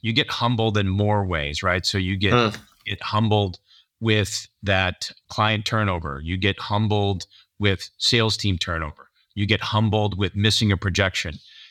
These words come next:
Speaker 1: You know, you get humbled that a deal you sold didn't install. So you get humbled. So you've gotta manage,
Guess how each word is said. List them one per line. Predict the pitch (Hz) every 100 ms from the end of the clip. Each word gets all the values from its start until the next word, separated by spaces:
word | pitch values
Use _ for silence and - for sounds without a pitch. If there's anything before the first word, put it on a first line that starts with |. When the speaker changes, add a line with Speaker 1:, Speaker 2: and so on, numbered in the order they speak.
| _
Speaker 1:
You | 98
know, | 90
you | 87 92 104
get | 104 98 -
humbled | - 110 113 107 101 95
that | 101
a | 95
deal | 87 104 107 101
you | 98 98
sold | - 110 101 90
didn't | 101 101
install. | 101 101 - 90 78
So | -
you | 101 123
get | 135 147
humbled. | - 120 92 82
So | -
you've | 104 98
gotta | 131 131
manage, | 113 123 139 117 -